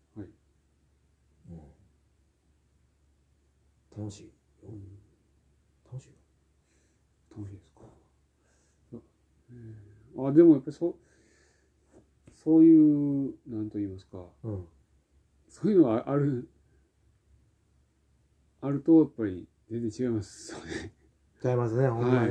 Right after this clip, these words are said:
Speaker 1: ねえ、
Speaker 2: うん。
Speaker 1: ただただその、ね、せ-、西洋ではなくて、
Speaker 2: ええ。
Speaker 1: ねえ。
Speaker 2: あれやね、あのー、一つのこれは、療法じゃないですか。
Speaker 1: うん。うん。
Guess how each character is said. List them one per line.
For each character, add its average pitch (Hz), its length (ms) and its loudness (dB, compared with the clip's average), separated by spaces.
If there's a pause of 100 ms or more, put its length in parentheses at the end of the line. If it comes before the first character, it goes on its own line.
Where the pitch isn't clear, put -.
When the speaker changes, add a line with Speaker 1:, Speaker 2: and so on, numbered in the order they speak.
Speaker 1:
ね 110 100 -10 (800)
え、 127 320 -2 (140)
Speaker 2:
う 120 180 -6
ん。 113 60 -6
Speaker 1:
た 143 80 2
だ 160 100 8
た 139 140 4
だ 123 100 0
そ 127 80 -4
の、 110 320 2 (960)
ね、 156 140 2
せ-、 127 440 -2
西 131 260 2
洋 120 320 4
で 131 120 2
は 117 100 2
な 120 140 0
く - 80 -14
て、 98 360 -6
Speaker 2:
え 104 400 -6 (380)
え。 - 20 -6
Speaker 1:
ね 127 80 -4 (100)
え。 - 40 -20 (1200)
Speaker 2:
あ 156 140 -4
れ 214 80 2
や 123 100 2
ね、 123 240 -4 (240)
あ 117 160 -6
の 113 800 -6 (460)
ー、 - 20 -20
一 220 160 -2
つ 220 60 -8
の 117 160 -4
こ 113 100 -12
れ 110 100 -4
は、 104 280 -6 (520)
療 160 320 6
法 175 240 2
じ 160 60 4
ゃ - 20 2
な 107 60 -4
い - 80 -12
で - 60 -20
す - 80 -20
か。 147 200 -18
Speaker 1:
う 123 40 -12
ん。 110 240 -6 (1800)
う - 20 -12
ん。 101 220 -14